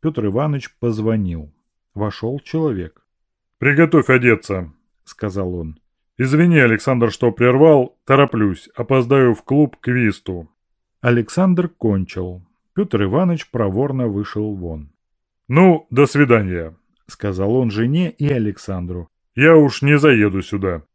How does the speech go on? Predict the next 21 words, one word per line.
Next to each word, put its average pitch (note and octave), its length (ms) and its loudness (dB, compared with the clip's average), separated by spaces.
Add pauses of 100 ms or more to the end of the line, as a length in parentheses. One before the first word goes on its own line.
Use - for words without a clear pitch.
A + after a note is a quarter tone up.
(500)
«Постой, F3 560 2
постой!» E3+ 800 0 (240)
закричала G2 680 -4
жена. F#2 320 -4 (180)
«Что - 280 2
ж D#3+ 60 -4
ты D#3+ 140 0
ничего E3 420 2
не F#3 160 2
скажешь F#3 640 -2
о E3 140 2
повести?» G3 720 -2 (500)
«По D#3 80 2
уговору D#3 760 4
не C#3 180 -2
следует», G2 760 -4 (520)
отвечал G#2+ 500 -2
он F#3+ 260 2
и F#3 100 2
хотел A2 640 0
идти. G2 560 -10